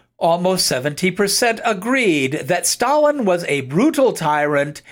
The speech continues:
guilty of exterminating millions of innocent people,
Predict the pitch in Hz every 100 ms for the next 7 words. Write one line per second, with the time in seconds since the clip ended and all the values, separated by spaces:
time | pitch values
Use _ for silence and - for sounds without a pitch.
0 | - _ - 311 339 285 262 170 156 -
1 | - 233 220 208 208 190 190 190 285 285
2 | 240 240 220 180 - 254 254 190 - 208
3 | - - 247 - 113 95 -